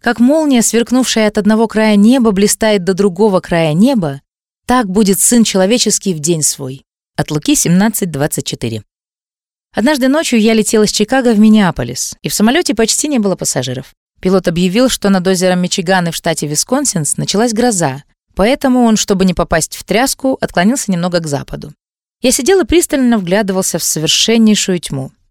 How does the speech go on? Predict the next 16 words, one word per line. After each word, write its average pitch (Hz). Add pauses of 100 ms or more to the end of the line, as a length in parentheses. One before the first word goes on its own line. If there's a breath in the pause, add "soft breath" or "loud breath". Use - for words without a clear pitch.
(360)
Внезапно 180
всё 190
небо 202
озарилось 185
светом, 196 (220)
и 196
углубление 214
в 190
белых 220
облаках 202
начало 208
стремительно 202
снижаться 202
и 202
вскоре 220
исчезло. 139